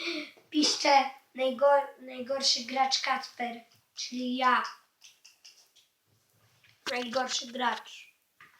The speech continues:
Nie! Nie!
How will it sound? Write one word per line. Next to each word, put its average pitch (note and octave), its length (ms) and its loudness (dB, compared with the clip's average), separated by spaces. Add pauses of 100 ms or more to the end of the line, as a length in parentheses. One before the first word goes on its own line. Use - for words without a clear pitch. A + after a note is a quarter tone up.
(420)
Nie! C#4+ 360 12 (800)
Nie! C#4 1900 6